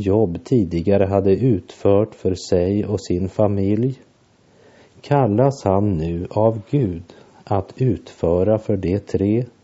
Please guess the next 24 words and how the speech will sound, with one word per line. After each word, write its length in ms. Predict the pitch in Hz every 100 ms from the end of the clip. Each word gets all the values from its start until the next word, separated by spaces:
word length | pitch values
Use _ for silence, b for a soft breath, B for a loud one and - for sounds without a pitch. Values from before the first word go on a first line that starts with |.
| _ b b b b
som 340 | - 135 127
så 200 | 127 143
grovt 640 | 135 95 98 143 92 - -
hade 340 | 131 113 95
förbrutit 800 | 95 101 95 87 98 131 151 131
sig 160 | 139 131
mot 300 | 131 127 95
Job 400 | 90 85 73 - _ _ _ b b b
och 160 | - 113
dessutom 840 | 87 98 - - 87 - 92 92 92 -
talat 520 | 139 107 87 87 -
orätt 800 | 135 113 78 85 92 - _ - _
om 240 | 98 98 95
Gud. 420 | 104 113 117 - _ _ _ _ _ _ _ _ b b b b b b
Och 200 | 120 113
Gud 480 | 113 120 143 143 - - -
beordrar 920 | 143 147 95 101 90 87 80 76 71 - B -
de 140 | 90
tre 460 | - 92 101 110 117
besökarna 880 | 120 117 98 92 95 - 98 98 95
att 200 | 101 -
bära 300 | 95 101 107
fram 500 | - 85 87 98 101
offer 540 | - 135 - _ 80